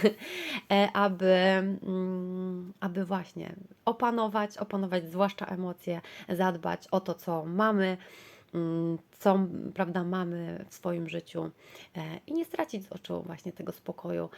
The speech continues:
e, i tego, co daje nam takie poczucie szczęścia i że możemy się czasami po prostu zatrzymać i odpocząć. Także, byczki, dla was taka rada. Dobrze, kochani, jeszcze aniołek, rada od aniołka, który lubi rozwiewać wątpliwości. Wzbogacasz życie swoją osobą.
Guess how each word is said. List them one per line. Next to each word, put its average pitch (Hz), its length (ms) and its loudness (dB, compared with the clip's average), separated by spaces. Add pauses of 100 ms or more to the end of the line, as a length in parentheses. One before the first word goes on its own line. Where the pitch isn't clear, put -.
(300)
e, 160 420 -6
i 180 80 -10
tego, 160 280 -10
co - 260 -10 (100)
daje 165 300 -8
nam 160 160 -12
takie - 200 -16
poczucie 175 360 -10
szczęścia 185 540 -8
i 175 80 -8
że 170 100 -2
możemy 160 320 -6
się - 80 -18
czasami 175 400 -10
po - 120 -20
prostu - 380 -14 (340)
zatrzymać 160 640 -6 (140)
i - 100 -8
odpocząć. - 540 -16
Także, - 320 -14
byczki, - 400 -14 (320)
dla 165 140 -8
was 147 160 -12
taka 160 240 -8
rada. 156 220 -8 (120)
Dobrze, 190 280 0
kochani, 160 420 -8
jeszcze 190 340 2 (340)
aniołek, 220 640 6 (220)
rada 180 380 6
od - 100 -10
aniołka, 226 440 2
który 170 340 2
lubi 175 300 2
rozwiewać 165 480 4
wątpliwości. 196 840 -2 (460)
Wzbogacasz 196 840 0
życie 180 400 -6
swoją 165 480 -12
osobą. 180 640 -12